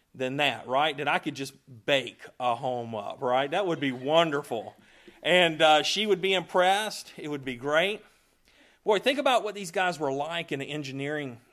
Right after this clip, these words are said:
type of way. You, these people lived hundreds and hundreds of years. They've been communicating. All this has been passed down. They were people who were greatly advantaged in their intelligence.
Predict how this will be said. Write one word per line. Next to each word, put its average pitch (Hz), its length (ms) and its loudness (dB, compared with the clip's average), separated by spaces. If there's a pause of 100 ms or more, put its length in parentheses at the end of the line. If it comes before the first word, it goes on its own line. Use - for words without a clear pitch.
(180)
type 127 260 -6
of 117 80 -10
way. 113 140 -4
You, 185 200 -6 (400)
these 247 200 -6
people 311 360 -2
lived 254 320 0
hundreds 277 440 -2
and 175 120 -2
hundreds 220 480 -6
of 143 160 -6
years. 190 640 -6 (280)
They've 214 200 4
been 247 180 -2
communicating. 202 920 -4
All 240 200 0
this 254 180 -4
has 180 80 -12
been 190 200 -4
passed 208 380 -6
down. 190 280 -2 (300)
They 202 220 8
were 233 160 4
people 220 440 -4
who 180 200 0
were 139 340 0 (360)
greatly 190 460 2
advantaged 139 640 -6
in 143 160 -6
their 131 160 -2
intelligence. 123 760 -2